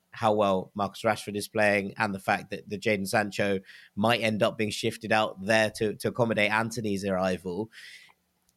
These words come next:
And then it was like, "Oh, is he gonna play as a centre forward?" Because I still think that at this point in his career, now this might change,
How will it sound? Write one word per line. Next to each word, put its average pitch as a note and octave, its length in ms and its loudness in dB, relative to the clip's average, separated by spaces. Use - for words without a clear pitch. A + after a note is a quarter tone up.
And C#3 100 2
then D3+ 100 6
it D3 80 2
was C3+ 120 -2
like, C3+ 180 6
"Oh, C3+ 120 8
is B2+ 80 4
he C3+ 60 0
gonna B2+ 120 2
play C3 160 2
as A#2 80 2
a A2 40 -6
centre A#2+ 200 -2
forward?" B2 380 2
Because B2 320 -2
I A#2+ 100 0
still C3 280 2
think C3 240 0
that - 120 -8
at C3 220 0
this C3+ 180 0
point C3+ 220 0
in B2+ 40 -2
his A#2 100 -6
career, A#2 200 2
now A2+ 120 2
this C#3+ 220 -2
might C#3 200 -2
change, - 500 -4